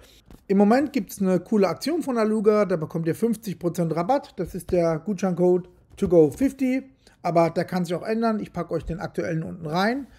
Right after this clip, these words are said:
Dann klickt ihr auf Ich akzeptiere den Datenschutz, A G Bs gelesen, akzeptiert. Könnt ihr aber auch angucken. Und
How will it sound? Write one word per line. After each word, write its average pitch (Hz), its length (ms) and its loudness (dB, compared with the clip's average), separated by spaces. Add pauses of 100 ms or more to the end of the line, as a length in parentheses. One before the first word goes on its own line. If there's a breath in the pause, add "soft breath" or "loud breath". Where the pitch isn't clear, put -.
(240 soft breath)
Dann 165 160 0
klickt 208 220 -6
ihr 180 120 2
auf 170 280 -2
Ich - 340 -8
akzeptiere 185 720 0
den 156 180 -6
Datenschutz, 233 800 0
A 170 100 -4
G 170 140 -2
Bs 160 240 -2
gelesen, 156 320 -8
akzeptiert. 240 580 0 (220)
Könnt 147 160 -8
ihr 139 100 -4
aber 131 120 -6
auch 127 120 -10
angucken. 185 460 -4 (420 soft breath)
Und 226 680 6